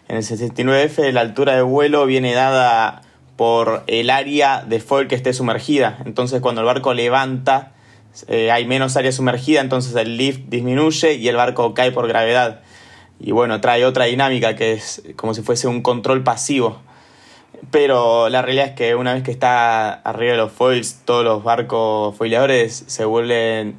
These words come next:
bastante parecidos en cómo manejan los aparentes y cómo tenés que manejar las presiones para poder hacer esta maniobra de orzada derivada que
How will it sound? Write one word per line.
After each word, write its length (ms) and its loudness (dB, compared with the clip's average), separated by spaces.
bastante 720 -4
parecidos 560 -2
en 120 -4
cómo 540 -2
manejan 360 -2
los 140 -4
aparentes 800 0
y 80 -6
cómo 220 -2
tenés 180 -4
que 100 -2
manejar 300 -2
las 100 -2
presiones 380 -2
para 220 -2
poder 300 2
hacer 200 0
esta 140 -2
maniobra 380 0
de 60 0
orzada 320 0
derivada 480 0
que 260 -6